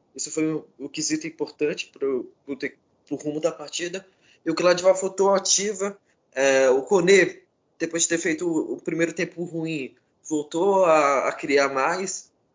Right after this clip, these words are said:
O, o Itakura começou a burgredir mais com a bola também, foi muito importante na cobertura ao Kramer, principalmente. O Plea também conseguiu ter mais liberdade. E o Thuram, finalmente,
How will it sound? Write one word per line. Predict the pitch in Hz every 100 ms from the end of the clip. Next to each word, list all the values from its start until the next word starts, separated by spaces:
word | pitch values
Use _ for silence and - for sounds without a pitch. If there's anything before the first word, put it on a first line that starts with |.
| _
O, | 202 175 170 151
o | 175
Itakura | 196 185 - 196 160 127 - _
começou | 160 160 165 190
a |
burgredir | 175 175 160 160
mais | 175 185
com | 175
a |
bola | 147 147
também, | 147 131 135 165
foi | 170 156
muito | 156 165
importante | - 127 - 143 170 - - _ _ 127
na |
cobertura | 131 156 147 147 139
ao | -
Kramer, | 151 151 160
principalmente. | 139 - - 110 127 160 170 - _ _ _ _
O | 151
Plea | 185 180 185 180
também | 185 170 175 160 -
conseguiu | - 165 170 170
ter | 175 185
mais | 160 160
liberdade. | 156 147 147 131 143 147 - _ _ _ _ _
E | 180
o | 190
Thuram, | 202 196 185 190 214 - _
finalmente, | 190 196 196 190 202 214 208